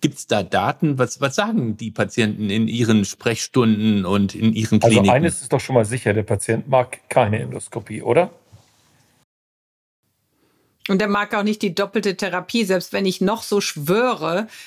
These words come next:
Speaker 3: dass die Nebenwirkungen nicht mehr sein
Speaker 2: Und auch
Speaker 3: werden.
Speaker 2: nicht die Spiralendoskopie, die dauernd in Frankfurt gemacht wird.
Speaker 3: Ja, absolut.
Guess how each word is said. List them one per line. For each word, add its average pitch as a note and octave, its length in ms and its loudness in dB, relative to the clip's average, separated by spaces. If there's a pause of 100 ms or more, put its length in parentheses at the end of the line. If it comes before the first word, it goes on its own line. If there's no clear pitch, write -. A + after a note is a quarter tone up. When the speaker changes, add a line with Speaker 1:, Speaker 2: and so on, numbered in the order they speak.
(120)
Speaker 3:
dass F#3+ 320 -6
die G3 200 -2
Nebenwirkungen F3+ 1000 0
nicht F3 220 -2
mehr F#3 320 0
sein D3+ 120 0
Speaker 2:
Und C#3 140 4
auch D3 60 6
Speaker 3:
werden. C3 160 4
Speaker 2:
nicht - 100 -4
die C#3 80 -4
Spiralendoskopie, C3+ 1080 2
die G#2+ 120 -6
dauernd A2+ 300 0
in B2+ 80 -8
Frankfurt A#2 440 0
gemacht - 380 -14
wird. - 140 -20 (1600)
Speaker 3:
Ja, F#3+ 300 0
absolut. F3+ 600 -2